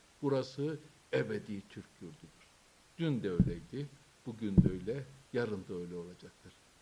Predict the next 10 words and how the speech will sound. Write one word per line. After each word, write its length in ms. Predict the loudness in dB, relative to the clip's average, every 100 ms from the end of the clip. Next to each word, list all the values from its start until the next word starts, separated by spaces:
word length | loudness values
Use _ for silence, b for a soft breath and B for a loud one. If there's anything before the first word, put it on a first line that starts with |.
| -20 -20 -20 -20 -12
Mustafa 420 | -10 -6 -6 -6
Kemal 260 | -6 -6 -8
Atatürk 480 | -10 -14 -16 -16 -10
demiş 360 | -10 -10 -14
ya, 140 | -18 -18 -20 -16 -8
"Ya 120 | -6
bakın, 300 | -6 -10 -18 -18 -20 -20 -20 -20 -16
e, 60 | -12 -10 -10 -14 -8
Toroslara 600 | -4 -4 -6 -10 -12 -12
bakın. 280 | -14 -18